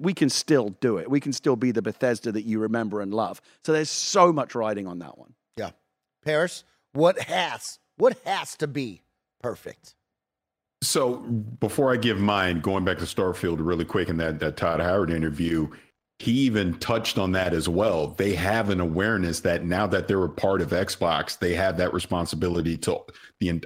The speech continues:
Speaker 3: all of Xbox Game Studios. Yeah, this, this is kind of a flagship game, so they need to make sure that they get it right. So I, I think that's important too. So Starfield is definitely a,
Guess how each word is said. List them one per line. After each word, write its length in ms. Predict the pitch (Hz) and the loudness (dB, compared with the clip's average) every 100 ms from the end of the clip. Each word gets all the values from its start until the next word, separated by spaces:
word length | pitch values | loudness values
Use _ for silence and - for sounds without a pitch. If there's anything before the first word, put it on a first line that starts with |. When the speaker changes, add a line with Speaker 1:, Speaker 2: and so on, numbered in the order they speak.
| - | 0
Speaker 3:
all 280 | 117 147 123 | 2 4 2
of 100 | 95 | 2
Xbox 460 | 92 - 90 80 | 0 0 -2 -2
Game 220 | - 85 78 | -4 -4 -4
Studios. 640 | - 90 82 80 78 - _ _ _ _ - | -2 -2 0 -2 -4 -6 _ _ _ _ -4
Yeah, 260 | 85 117 | -2 0
this, 300 | 76 87 - | 0 -4 -4
this 180 | 82 - | -6 -6
is 80 | 82 | -4
kind 220 | 95 95 | -2 -2
of 80 | 78 | -2
a 40 | |
flagship 520 | 73 87 82 - 87 | -2 -2 -2 -2 -4
game, 320 | 95 98 71 69 | -2 -2 -2 -4
so 160 | 87 | -4
they 120 | 82 | -2
need 200 | 82 85 | -2 -2
to 80 | 78 | -2
make 180 | 85 80 | -2 -2
sure 160 | - 76 | -2 -2
that 160 | 78 | -4
they 80 | 78 | -4
get 200 | 73 82 | -4 -2
it 60 | 76 | -2
right. 440 | 80 95 76 - | 0 0 -2 -2
So 280 | 85 78 73 | 0 0 0
I, 160 | 80 76 | -2 -2
I 80 | 78 | -4
think 240 | - 90 | -4 -2
that's 200 | 82 78 | -2 -2
important 440 | 76 85 76 64 - | -4 -2 -2 -4 -2
too. 300 | 101 82 - - - _ _ - | 0 0 -4 -12 -16 _ _ -4
So 460 | - 95 85 78 _ _ _ _ _ _ _ _ _ _ - | 2 4 2 -2 _ _ _ _ _ _ _ _ _ _ -8
Starfield 640 | - 131 120 120 120 107 | -2 2 2 4 4 4
is 120 | 87 | 2
definitely 600 | - 104 104 98 98 90 | 2 2 0 0 2 2
a, 280 | 85 82 | 2 0